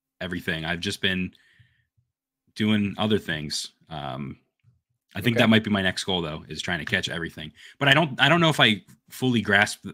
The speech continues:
Speaker 1: the scope
Speaker 2: Firmly
Speaker 1: of how much
Speaker 2: grasp it?
Speaker 1: there is. Yeah, I don't know if I can firmly grasp the scope of Pokemon that I am, am actually gonna have to catch.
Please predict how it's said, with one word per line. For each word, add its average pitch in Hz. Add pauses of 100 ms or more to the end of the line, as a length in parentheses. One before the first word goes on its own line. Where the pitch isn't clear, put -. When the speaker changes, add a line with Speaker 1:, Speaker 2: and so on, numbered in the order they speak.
(160)
Speaker 1:
the 98
scope 107
Speaker 2:
Firmly 80
Speaker 1:
of 80
how 101
much 90
Speaker 2:
grasp -
it? 156
Speaker 1:
there 90
is. 78 (340)
Yeah, 95
I 90
don't 110
know 127
if 127
I 117
can 101
firmly 107
grasp 90
the 87
scope -
of 90
Pokemon 110
that 90
I 85
am, 85
am 92
actually 92
gonna 87
have 87
to -
catch. -